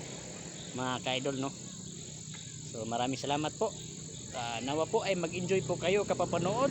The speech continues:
sa aking content, mga ka-idol. Maraming salamat. See you next vlog,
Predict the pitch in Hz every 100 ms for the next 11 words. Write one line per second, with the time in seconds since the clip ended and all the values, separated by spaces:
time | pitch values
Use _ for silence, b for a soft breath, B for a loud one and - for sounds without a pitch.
0 | - 202 220 214 214 240 294 - 254 -
1 | - - 185 185 175 180 180 180 185 165
2 | 151 160 185 185 180 185 180 247 262 277
3 | 285 - 226 226 240 240 233 226 311 392
4 | - 240 262